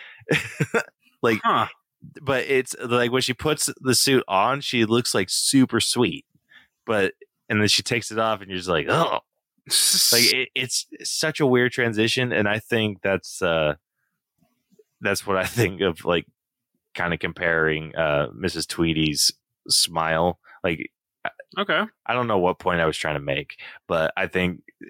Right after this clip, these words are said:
Speaker 1: <laughs> for someone who's trying to have a sweet persona, uh, Mother from Futurama did it better. <laughs> Missus Tweedy looked like she was ready to, like, eat someone.
Speaker 2: Straight up.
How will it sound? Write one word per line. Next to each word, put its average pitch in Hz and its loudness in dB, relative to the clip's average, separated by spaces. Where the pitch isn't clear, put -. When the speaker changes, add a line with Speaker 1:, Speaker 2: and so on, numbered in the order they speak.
Speaker 1:
<laughs> - -2
for 117 0
someone 110 0
who's 104 2
trying 101 -2
to 95 -2
have 98 -2
a 87 0
sweet - 0
persona, 104 0
uh, 82 2
Mother 90 0
from 80 -4
Futurama 78 -2
did 98 0
it 107 -2
better. - -2
<laughs> 302 4
Missus 135 4
Tweedy 120 4
looked 101 0
like 104 0
she 110 0
was 98 4
ready 101 4
to, 87 2
like, 87 -2
eat 117 -2
someone. 78 0
Speaker 2:
Straight 143 2
up. 120 4